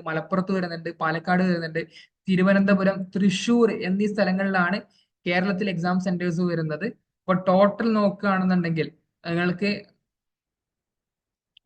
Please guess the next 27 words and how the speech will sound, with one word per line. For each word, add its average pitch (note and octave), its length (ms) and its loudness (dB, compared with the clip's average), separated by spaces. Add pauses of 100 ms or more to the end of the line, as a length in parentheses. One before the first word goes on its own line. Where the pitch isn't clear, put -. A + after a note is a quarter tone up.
(240)
ടോട്ടൽ, G#3 500 4
ആ, C#3+ 360 -2
ആകെ, F3+ 540 2 (180)
ആ, D3+ 60 -6 (440)
ഒൻപത് G3+ 480 6
സെന്റേഴ്സ് F#3 440 4
ആണ് F#3 240 2
കേരളത്തിൽ E3+ 440 -2
വരുന്നത്. D#3+ 400 -2
ഇതിൽ F3 340 -4
ഏതെങ്കിലും F3+ 580 4
നിങ്ങളുടെ E3 360 -2
തൊട്ടടുത്ത F3+ 500 2
ജില്ലകളിലോ E3 520 0
അല്ലെങ്കിൽ D#3+ 320 -4
നിങ്ങളുടെ E3 260 -4
ജില്ലയിൽ E3+ 360 -2
തന്നെ F3 120 -6
സെന്റേഴ്സ് E3+ 360 -2
വരുന്നുണ്ടെങ്കിൽ F3 640 0 (360)
ആദ്യം F#3 320 6
നിങ്ങളുടെ G3+ 260 4
ജില്ലയിൽ G3 360 2
കൊടുക്കുക, F#3+ 300 0
എന്നിട്ട് G3+ 320 -4
തൊട്ടടുത്ത F#3+ 420 0
ജില്ലയിലും F3+ 500 4